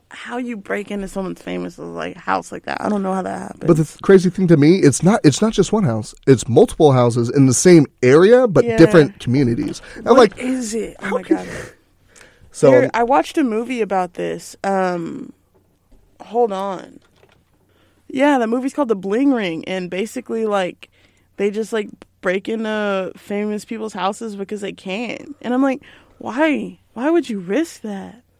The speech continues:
Speaker 2: See, the only thing that would make sense to me is that, like, all gates have that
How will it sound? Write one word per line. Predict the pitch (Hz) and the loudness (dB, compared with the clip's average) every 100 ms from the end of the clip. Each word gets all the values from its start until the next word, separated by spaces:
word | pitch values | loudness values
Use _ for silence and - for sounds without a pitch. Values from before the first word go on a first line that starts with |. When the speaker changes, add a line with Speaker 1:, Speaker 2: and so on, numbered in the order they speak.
| _ _ _ _ _ _ _ | _ _ _ _ _ _ _
Speaker 2:
See, | - 175 156 | -10 -8 -2
the | 147 | 2
only | 196 269 294 | 4 4 2
thing | 262 | 2
that | 240 170 | 2 2
would | 151 | 4
make | 143 151 | 2 2
sense | 147 143 | 0 0
to | 123 | -2
me | 120 | 0
is | 131 117 | 0 0
that, | 104 | -2
like, | 113 110 _ | -2 -6 _
all | 123 147 | 6 6
gates | 123 117 139 - - - _ _ _ 127 | 4 2 2 0 -10 -16 _ _ _ -4
have | 127 123 113 | 0 2 2
that | 113 110 104 | 0 0 0